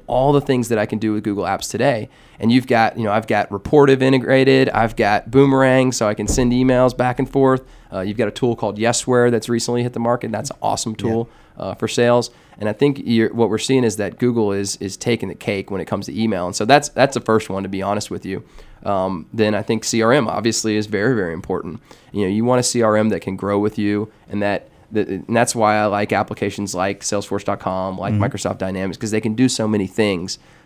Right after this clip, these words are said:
Speaker 1: Um, it'll be very interesting to see what these, uh, new breed of C R Ms, uh, Nimble and other types of tools that are integrated with Gmail, um, because Salesforce is kinda moving upstream, right? You
Speaker 2: Yeah.
Speaker 1: start seeing deals where Coca-Cola is using Salesforce for different things.
Speaker 2: I
Speaker 1: And
Speaker 2: remember I,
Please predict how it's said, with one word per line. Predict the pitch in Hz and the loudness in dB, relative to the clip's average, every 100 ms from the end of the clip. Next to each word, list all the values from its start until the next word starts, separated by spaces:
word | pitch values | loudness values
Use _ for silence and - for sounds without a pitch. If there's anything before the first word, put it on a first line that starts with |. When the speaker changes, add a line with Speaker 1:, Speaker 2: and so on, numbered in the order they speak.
| - | -4
Speaker 1:
Um, | 90 87 | -2 0
it'll | 113 | 0
be | 120 | 2
very | 113 127 151 127 | 4 6 6 2
interesting | 117 107 - 101 | 0 -6 -6 -4
to | 101 | -2
see | - 101 98 | -2 0 0
what | 92 95 - - | 0 -2 -2 0
these, | 104 98 98 - _ _ - | 2 2 0 -4 _ _ -6
uh, | 87 85 | -4 0
new | 107 127 151 | 4 6 6
breed | 113 113 101 95 | 4 2 4 2
of | 95 101 92 95 - | 0 -2 -2 -4 -6
C | - 104 | -2 0
R | 92 90 87 | 0 -2 -4
Ms, | 90 | -6
uh, | 76 78 - | -8 -6 -2
Nimble | 107 107 107 101 101 101 | 2 4 4 2 2 0
and | 87 | -2
other | 101 104 | -2 -2
types | 101 98 | -4 -8
of | 92 | -8
tools | - 95 98 | -4 -4 -4
that | 82 | -4
are | 85 | -4
integrated | 107 101 101 | -4 -2 -2
with | 101 101 | -2 -4
Gmail, | 95 98 95 95 98 - - _ - | -4 -2 -2 -4 -6 -10 -20 _ -8
um, | 85 85 90 | -4 -2 -4
because | 110 123 110 - - | 0 0 0 -6 -4
Salesforce | - 151 - 127 | 2 4 4 -2
is | 113 | 0
kinda | 123 107 | 0 2
moving | 113 107 | 2 2
upstream, | 104 - - 104 69 60 - _ _ | -2 -6 -4 -4 -6 -12 -20 _ _
right? | - 101 - | -2 -2 -2
You | 104 | 0
Speaker 2:
Yeah. | |
Speaker 1:
start | 123 117 | 2 2
seeing | - 120 104 | 2 0 2
deals | 107 104 107 | 2 4 2
where | 104 98 | 0 0
Coca-Cola | - 107 98 113 104 | 2 0 2 4 4
is | 98 | 4
using | 95 92 87 | -2 -4 -4
Salesforce | - 85 - 92 80 | -4 -4 -4 -6 -6
for | - | -8
different | 92 - 65 | -8 -8 -6
things. | 92 85 | -6 -2
Speaker 2:
I | 107 | 2
Speaker 1:
And | 131 | 4
Speaker 2:
remember | 127 123 113 | 4 4 4
I, | 123 131 | 2 2